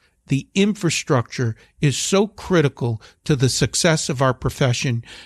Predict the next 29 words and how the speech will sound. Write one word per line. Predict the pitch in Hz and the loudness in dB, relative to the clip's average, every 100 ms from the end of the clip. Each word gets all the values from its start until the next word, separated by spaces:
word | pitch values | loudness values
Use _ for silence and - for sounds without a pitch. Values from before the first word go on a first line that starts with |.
| - | -8
because | - 135 - 120 | -4 0 0 2
not | 147 165 180 | 4 4 4
only | 160 | 2
does | 147 135 156 | 2 2 0
it | - | 0
make | 123 - | -2 0
our | 117 | 0
life | 117 110 - 170 | 0 -2 -4 -2
easier, | 160 151 156 143 - - _ - | 0 2 2 0 -4 -20 _ 0
not | 151 147 | 2 4
only | 143 131 127 | 4 2 2
does | 123 120 | 2 2
it | 123 | 0
make | 120 - | 0 -2
us | - | -8
proud | - - 165 | -2 0 2
of | 143 | 2
our | 123 | 0
profession, | 113 - - 160 135 - 127 120 - - - - - | 0 -2 0 0 0 -2 -4 -6 -10 -20 -20 -20 -10
but | 127 160 | 0 2
it | 156 | 2
creates | - 165 160 170 190 196 - - - _ _ _ _ _ _ _ _ _ _ _ _ _ _ _ | 0 0 2 2 2 0 -6 -12 -16 _ _ _ _ _ _ _ _ _ _ _ _ _ _ _
an | 160 | 2
environment | 135 127 123 151 143 113 101 - _ _ - | 4 4 2 2 2 2 0 -6 _ _ -2
that | 131 | 2
our | 127 | 2
patients | 120 - 151 - 139 | 0 0 0 -2 -4
feel | - 127 | 0 -2
comfortable | - - 156 - 151 151 143 | 0 -4 -4 -4 -2 -2 -2